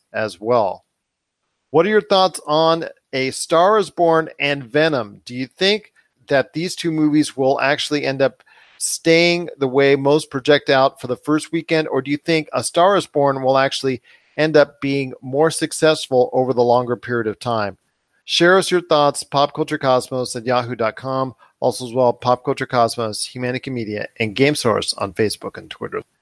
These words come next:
And then don't forget, we wanna hear your thoughts on Venom and A Star Is Born. Just send us your thoughts. You can send it through social media, email, what have you. We'd love to hear your thoughts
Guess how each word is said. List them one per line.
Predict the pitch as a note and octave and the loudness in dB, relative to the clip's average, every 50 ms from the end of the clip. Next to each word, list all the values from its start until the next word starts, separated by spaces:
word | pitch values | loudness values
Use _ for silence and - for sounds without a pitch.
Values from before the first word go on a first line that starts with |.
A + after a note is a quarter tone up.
| _ _ _ _ _ _ | _ _ _ _ _ _
And | C3+ | -2
then | C#3 C#3+ C#3 | -2 0 2
don't | D#3+ F#3+ G3+ E3+ - | 4 2 2 2 -2
forget, | F3+ D#3 D#3 E3+ D3+ A#2 | -4 0 2 2 2 2
we | D3 E3 | 2 2
wanna | F#3 F#3+ F3+ E3+ | 2 2 2 0
hear | B2 A#2 F3 F#3 | 0 2 0 2
your | F3 D#3 E3 D#3+ | 2 2 0 0
thoughts | - - D3 C#3+ C#3+ - - | 2 2 2 2 2 0 -2
on | - C3 B2+ A#2+ G#2 | -4 -4 -4 -4 -2
Venom | C3 C#3 C#3 C#3 C3+ C#3 - - | 0 0 2 2 0 -2 -6 -4
and | C3+ C#3+ E3+ G3 G#3 G3 | -2 0 0 0 0 0
A | - C3+ | -2 -4
Star | C3 - - D3+ C3 B2+ B2 | -4 -2 0 2 4 4 4
Is | A2+ - | 2 -2
Born. | - B2 B2 A#2+ A#2+ A#2 - _ _ _ _ _ _ _ | -4 -2 -2 -2 -2 -4 -8 _ _ _ _ _ _ _
Just | - C#3+ C3 - | -4 -2 0 2
send | - D3+ D3+ D#3 D#3+ | 2 2 2 2 0
us | D3+ - | 0 0
your | E3 D#3 | -2 0
thoughts. | - - D3 D3+ D3+ D3+ - - - | 2 2 4 4 4 2 0 -4 -8
You | C3 | -6
can | - C#3 A#2 | -6 -6 -8
send | - - D3+ C#3+ C#3 | -4 -2 -2 0 0
it | C#3+ C#3+ _ | -2 -2 _
through | - B2 A2+ | -12 -12 -10
social | G#2+ - D3+ C#3 B2+ - C3 | -4 -2 -2 -2 -2 -4 -8
media, | B2+ C3 D#3+ F#3+ G3 F#3+ F#3 F#3 F3+ F3+ F3 E3+ - | -6 -4 -4 -4 -4 -2 2 4 4 4 4 2 -2
email, | D3 D#3 E3 E3 D#3+ D#3 D#3 D#3 D3+ C#3 | -6 -6 -4 -2 2 2 4 4 4 4
what | C3+ C3+ | 2 0
have | C3+ C3+ D3 C#3+ C#3+ C#3 | 0 0 0 0 2 2
you. | D3+ D3 | 0 -2
We'd | B2 B2+ B2+ - | -2 -6 -10 -10
love | B2 B2+ C#3+ D#3 E3+ D#3+ | 0 2 4 4 4 2
to | E3 E3+ | -2 -6
hear | C3+ C3+ D#3 D3+ | -4 -2 -2 -2
your | C#3+ C#3+ | -2 -2
thoughts | - - C#3 B2+ B2+ B2 - - | -2 0 2 2 2 0 -2 -10